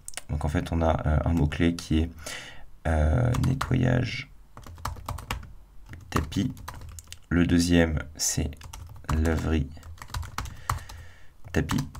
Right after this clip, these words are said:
Hop. Et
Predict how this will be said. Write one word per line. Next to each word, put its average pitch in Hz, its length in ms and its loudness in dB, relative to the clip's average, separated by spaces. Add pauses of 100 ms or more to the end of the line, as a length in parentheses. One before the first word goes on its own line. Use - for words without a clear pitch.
(1160)
Hop. - 140 -4 (1500)
Et - 140 2